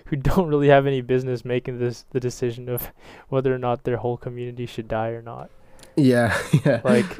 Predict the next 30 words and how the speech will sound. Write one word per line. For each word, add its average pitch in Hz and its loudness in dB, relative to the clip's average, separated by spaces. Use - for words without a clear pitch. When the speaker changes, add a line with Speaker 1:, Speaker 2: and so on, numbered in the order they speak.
Speaker 1:
like, 131 -4
that's 123 2
pretty 127 -2
asshole 117 0
move 117 -8
right 110 -8
there. 120 -12
If 160 2
war 220 6
makes 156 0
it 127 -4
so - -8
that 139 2
those 156 2
things 143 -4
aren't 139 -4
there, 123 0
so - -6
that 131 2
market 127 -2
failure 131 -2
doesn't 127 -2
occur 123 -6
because 120 -8
of 127 2
imbalanced 123 0
information 123 -12
or 123 -8
market 123 -4
power 120 -2